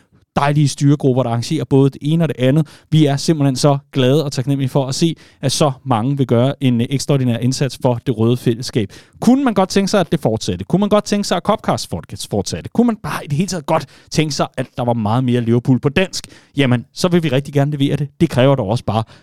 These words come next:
at der er nogen, der har lyst til at bakke op om det. Det gør man inde på Redman Family D K med et medlemskab,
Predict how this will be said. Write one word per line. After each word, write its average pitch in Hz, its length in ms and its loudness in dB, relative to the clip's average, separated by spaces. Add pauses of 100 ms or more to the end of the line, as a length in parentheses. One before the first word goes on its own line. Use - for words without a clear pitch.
at 131 160 -2
der 127 60 2
er 117 60 2
nogen, 127 300 0
der 120 60 -6
har 110 80 -4
lyst 117 240 0
til 139 180 0
at - 80 -12
bakke 104 260 -2
op 98 100 -2
om 92 160 -6
det. 101 160 -6 (100)
Det 190 260 2
gør 165 160 4
man 156 160 0
inde 143 180 2
på 160 60 2
Redman 135 320 2
Family 156 260 0
D 185 260 -2
K 170 200 0
med 160 80 2
et 147 80 0
medlemskab, 180 540 0